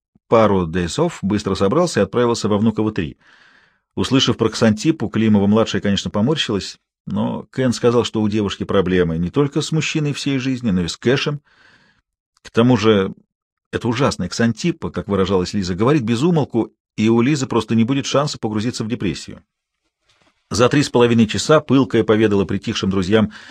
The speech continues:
историю про неравную войну, которую отчаянно вела с троллейбусами, паркующимися по ночам под её окнами,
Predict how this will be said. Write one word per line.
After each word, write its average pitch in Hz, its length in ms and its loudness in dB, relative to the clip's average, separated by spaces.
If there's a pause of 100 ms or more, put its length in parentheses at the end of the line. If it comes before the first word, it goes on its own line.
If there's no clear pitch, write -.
(260)
историю 131 540 4
про 120 120 2
неравную 113 460 6
войну, 131 380 4
которую 104 440 2
отчаянно 101 600 2
вела 101 220 2
с - 60 -8
троллейбусами, 143 800 0 (260)
паркующимися 113 720 2
по 113 120 2
ночам 113 300 2
под 104 120 -4
её 110 140 0
окнами, 104 500 -2